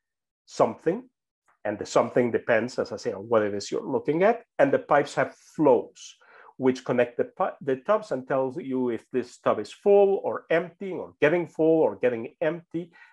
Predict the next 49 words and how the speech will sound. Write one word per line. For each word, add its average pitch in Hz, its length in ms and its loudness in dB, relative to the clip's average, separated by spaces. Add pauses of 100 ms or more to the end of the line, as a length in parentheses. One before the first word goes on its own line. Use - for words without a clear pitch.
Is 135 120 0
it 127 100 0
going 120 180 4
to 123 100 2
overflow 113 460 2
and 110 100 0
make 110 160 -2
a 104 60 -8
nasty 123 460 0
mess 117 280 -2
on 113 120 -8
the 107 80 -6 (100)
floor? 151 420 4 (220)
You 107 80 -12
generally 101 260 0
don't 95 220 -8
want 120 260 -2
that, 151 220 0 (280)
generally. 98 360 -8 (720)
Uh, 107 140 -4 (140)
maybe 113 240 4
if 107 480 0
you're 107 400 4 (240)
a 156 60 2
duck - 440 0 (100)
living 113 220 0
in 104 80 -6
your 104 140 -4
home, 120 260 0
you 101 140 -8
do 165 160 2
want 123 240 2
the, 110 100 -6 (220)
uh, 104 280 -4
bathtub 107 420 0 (120)
to 98 260 -10 (160)
overflow 107 500 4
and 104 80 -2
make 95 160 -6
a 101 40 0
nasty 98 300 -4
mess. 254 180 8
But - 260 0 (180)
other 220 160 6
than 135 180 6
that, 127 240 4
you 120 140 -4 (140)
generally 139 320 4
don't 113 200 -2